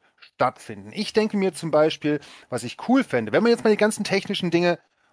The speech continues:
voraussetzt. Das ist jetzt mal gegeben. Wir tun jetzt mal so, dass das nächste W W E-Spiel, äh, eine coole Mischung aus W W E und Tekken ist. So. Oder Street Fighter. Und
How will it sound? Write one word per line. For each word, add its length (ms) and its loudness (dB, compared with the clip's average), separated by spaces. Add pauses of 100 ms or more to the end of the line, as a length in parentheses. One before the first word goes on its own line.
(140)
voraussetzt. 1000 0
Das 120 0
ist 140 -2
jetzt 140 0
mal 120 2
gegeben. 480 -4
Wir 120 -10
tun 200 -2
jetzt 160 2
mal 160 4
so, 240 0 (260)
dass 200 -4
das 160 -6
nächste 440 -2
W 120 -6
W 40 -10
E-Spiel, 640 0 (360)
äh, 400 4 (920)
eine 140 -2
coole 280 -2
Mischung 300 -2
aus 280 -2
W 120 -2
W 40 -4
E 140 -2
und 120 -2
Tekken 300 -8
ist. 280 -20 (600)
So. 180 -14 (420)
Oder 140 -10
Street 240 -6
Fighter. 240 -12 (360)
Und 380 -2